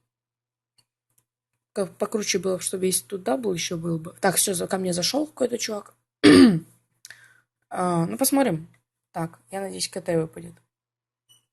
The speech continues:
Нет, выпало Т. Ну, к сожалению, мы проиграли. Ну, ладно, ребят, то есть... Мы, э, щас проиграли, то есть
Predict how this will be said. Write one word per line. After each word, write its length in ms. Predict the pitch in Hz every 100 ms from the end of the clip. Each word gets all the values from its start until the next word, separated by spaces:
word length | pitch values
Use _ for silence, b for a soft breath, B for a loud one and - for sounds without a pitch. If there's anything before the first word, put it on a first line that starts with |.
| _ _ _
Нет, 220 | 185 175
выпало 320 | 202 214 180
Т. 180 | 175 - -
Ну, 100 | 196
к 40 |
сожалению, 420 | - 240 220 202
мы 60 | 170
проиграли. 540 | 165 170 214 262 240 240 - B B B B B B B
Ну, 320 | 311 339 - -
ладно, 360 | 185 175 160
ребят, 300 | 165 160 170
то 80 | -
есть... 160 | 202 - _ _ _ _ - - _ _ -
Мы, 320 | 202 202 - -
э, 240 | 190 185 180
щас 220 | 185 170
проиграли, 600 | - 202 262 269 240 220
то 120 | -
есть 220 | 202 -